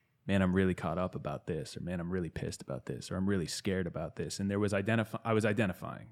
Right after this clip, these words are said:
There was, that was the progression. It was, "I can't meditate," to apparently I'm sitting quietly for thirty minutes. Now I'm sitting quietly for thirty minutes and observing my thoughts.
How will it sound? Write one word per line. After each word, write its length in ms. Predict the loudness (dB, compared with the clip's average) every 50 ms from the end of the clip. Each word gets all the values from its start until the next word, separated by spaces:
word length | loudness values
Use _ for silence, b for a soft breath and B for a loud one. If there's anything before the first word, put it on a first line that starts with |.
| -8 _
There 100 | 0 2 2
was, 260 | 2 0 -2 -8 -14 _ _ _ _ _ _ _ _ _
that 120 | 6 8
was 140 | 8 8 6
the 80 | 2 -2
progression. 540 | -2 -2 -2 -2 -2 -4 -4 -4 -4 -4 -4
It 100 | -2 0
was, 320 | 0 0 0 -2 -4 -10 -16 _ _ _ _ _ -4
"I 60 | -2
can't 220 | 4 8 8 8 10
meditate," 400 | 8 6 6 2 2 0 0 0
to 60 | 0
apparently 380 | 0 2 4 4 4 4 4 2
I'm 100 | 2 2
sitting 240 | 0 2 2 2 2
quietly 440 | 2 2 0 0 0 -2 -2 -4 -2
for 140 | -2 -4
thirty 260 | -2 2 2 2 2 2
minutes. 420 | 0 -2 -4 -6 -8 -12 -20 -20 _ _ _ _ _ _ _ _ _ _ _ _ _ _ _ _ _ _ _ 6
Now 240 | 8 10 12 12 12
I'm 80 | 10
sitting 200 | 8 6 4 4
quietly 280 | 4 4 4 4 4 2
for 100 | -2 -2
thirty 220 | 0 0 2 2
minutes 300 | 4 2 2 2 0 0
and 180 | 2 2 4 4
observing 420 | 2 2 0 -2 -2 -2 -4 -4
my 120 | -6 -6 -8
thoughts. 480 | -8 -8 -8 -8 -8 -12 -16 -20 -20